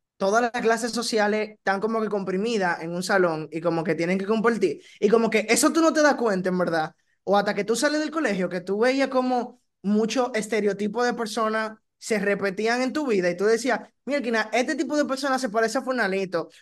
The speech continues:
Ahorita sigue teniendo como que, eh, es de este tipo de persona. O sea, como que lo que quiero decir es que, que es una película interesante porque muestra eso, como que lo-, los cinco estudiantes que estaban de castigo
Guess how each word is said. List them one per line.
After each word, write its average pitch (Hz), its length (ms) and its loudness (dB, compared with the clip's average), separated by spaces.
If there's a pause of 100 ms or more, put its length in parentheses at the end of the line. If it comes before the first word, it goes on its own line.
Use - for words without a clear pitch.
(120)
Ahorita 247 440 6 (180)
sigue 254 280 4
teniendo 262 320 2
como 240 200 0
que, 214 380 -2 (760)
eh, 202 200 0
es 208 120 6
de 247 100 8
este 269 140 2
tipo 311 220 0
de 311 80 2
persona. 214 480 -2
O - 60 -20 (400)
sea, 208 220 2
como 208 240 2
que 175 360 0 (180)
lo 240 140 2
que 240 80 4
quiero 302 200 2
decir 254 340 2
es 165 160 -6 (340)
que, 220 520 2
que 233 100 -2
es 226 40 2
una 262 160 2
película 277 280 -4
interesante 226 640 -2
porque 202 320 0
muestra 202 580 2
eso, 185 300 -2
como 196 220 0
que 190 320 0 (160)
lo-, 190 400 4
los 190 260 0
cinco 233 340 -2
estudiantes 269 520 -4
que 170 60 -2
estaban 214 600 0
de 208 160 0
castigo 190 520 0